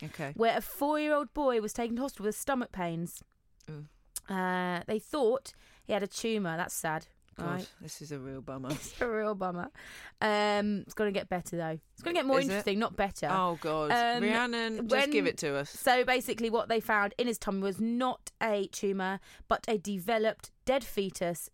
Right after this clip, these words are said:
Speaker 2: in his abdomen.
Speaker 1: Oh, God, I just don't know what is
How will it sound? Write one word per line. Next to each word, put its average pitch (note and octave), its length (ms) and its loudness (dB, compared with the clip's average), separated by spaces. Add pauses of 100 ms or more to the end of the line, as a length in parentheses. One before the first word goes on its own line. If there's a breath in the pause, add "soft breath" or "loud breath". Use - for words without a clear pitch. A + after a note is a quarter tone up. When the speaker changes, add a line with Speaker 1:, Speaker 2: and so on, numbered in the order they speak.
Speaker 2:
in G3+ 140 0
his F#3 140 0
abdomen. E3 460 -2
Speaker 1:
Oh, D#3 240 -8
God, F3+ 520 -2
I E3 80 -2
just F3+ 200 -10
don't - 140 -8
know - 80 -8
what E3 580 -8
is - 420 -14